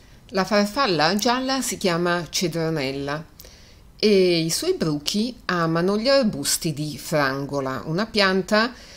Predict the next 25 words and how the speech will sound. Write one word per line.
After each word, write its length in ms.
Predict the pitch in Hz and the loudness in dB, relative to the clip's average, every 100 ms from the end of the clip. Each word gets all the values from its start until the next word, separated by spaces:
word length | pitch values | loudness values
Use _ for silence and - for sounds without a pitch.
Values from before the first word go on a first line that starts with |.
| - | -20
dalle 360 | - 151 151 143 | -8 -4 -4 -4
foglie 380 | - 175 151 | 0 0 2
ovali 600 | 208 226 95 104 143 202 | 0 -2 -6 -6 -4 -4
e 140 | - 180 | -2 0
dai 240 | 185 254 | 0 -2
semi, 760 | 277 - 131 127 139 143 143 147 | -4 -4 -2 -2 -2 -2 -4 -4
dai 180 | 165 | -2
frutti 680 | 202 - 143 143 - 147 143 | -2 -2 -2 -4 -8 -6 -6
scuri. 800 | - - - 151 139 135 135 139 - - - - - - - - - - - - - - - - | -6 -6 -6 -6 -4 -2 -4 -8 -20 -20 -20 -20 -20 -20 -20 -20 -20 -20 -20 -20 -20 -20 -20 -16
Riuscite 720 | 143 143 139 214 190 165 151 | -10 -8 -4 -2 0 0 2
a 60 | 151 | 0
indovinare 580 | 151 156 160 175 180 | -2 -2 0 2 2
qual 180 | 170 180 | 2 2
è 60 | 165 | 2
la 120 | 156 | 0
frangola 580 | 156 175 170 170 156 151 | 0 2 2 2 0 0
tra 140 | 175 | -2
le 100 | 175 | -2
piante? 680 | 208 226 220 240 233 285 349 - - | 0 -2 0 -2 -2 -6 -6 -16 -20
È 220 | - 147 147 | -10 -10 -10
questa 300 | - 147 - | -10 -8 -10
qua 160 | 135 175 | -4 -4
centrale 760 | - 233 330 247 - - 175 226 - - - | -2 -4 -6 -12 -12 -10 -12 -12 -18 -20 -20
e 100 | 311 | -10
quindi 520 | 165 139 135 170 | -8 -6 -6 -8